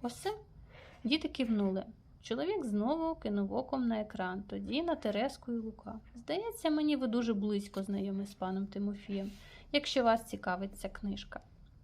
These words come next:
Діти густо заша-, зашарілися і не знали, що відповісти. Що відомо цьому панові? Що це за атлас? Чи мали вони право ним користуватись? Як, зрештою, їм вдалося сюди потрапити?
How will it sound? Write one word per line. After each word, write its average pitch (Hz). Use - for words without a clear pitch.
Діти 285
густо 233
заша-, 196
зашарілися 226
і 226
не 202
знали, 190
що -
відповісти. 208
Що -
відомо 254
цьому 233
панові? 196
Що -
це 233
за 190
атлас? 220
Чи -
мали 339
вони 240
право 208
ним 202
користуватись? 190
Як, 240
зрештою, 247
їм 226
вдалося 214
сюди 220
потрапити? 220